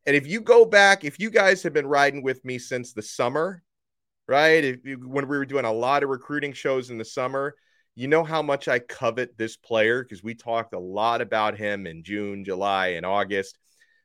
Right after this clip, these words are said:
Miami's getting an official visit from Nicholas Harbor on December sixteenth. Five-star athlete, track star, okay?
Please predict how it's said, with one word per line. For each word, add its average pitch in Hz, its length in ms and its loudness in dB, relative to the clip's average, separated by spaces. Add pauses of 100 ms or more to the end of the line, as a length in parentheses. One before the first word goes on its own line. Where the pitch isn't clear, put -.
Miami's 143 460 0
getting 127 380 0
an 104 60 -2
official 127 540 -6
visit 104 420 -4 (100)
from 98 360 -4
Nicholas 117 440 -4
Harbor 82 560 -4 (600)
on 104 240 -4
December 123 580 -2
sixteenth. - 800 -8 (880)
Five-star 131 1040 0 (300)
athlete, 113 800 -2
track 113 500 -4
star, 82 640 -6 (440)
okay? 113 640 2